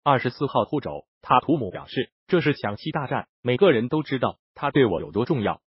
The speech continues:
科比是我的偶像，我最喜欢的球员，所以我只是想在我职业生涯迄今为止最重要的一场比赛中向他展示一些东西，偶像的力量。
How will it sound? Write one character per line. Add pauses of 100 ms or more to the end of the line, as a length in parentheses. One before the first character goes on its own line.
科
比
是
我
的
偶
像， (140)
我
最
喜
欢
的
球
员， (400)
所
以 (160)
我
只
是
想
在
我
职
业
生
涯 (200)
迄
今
为
止 (160)
最
重
要
的
一
场
比
赛
中 (200)
向
他
展
示
一
些
东
西， (380)
偶
像
的
力
量。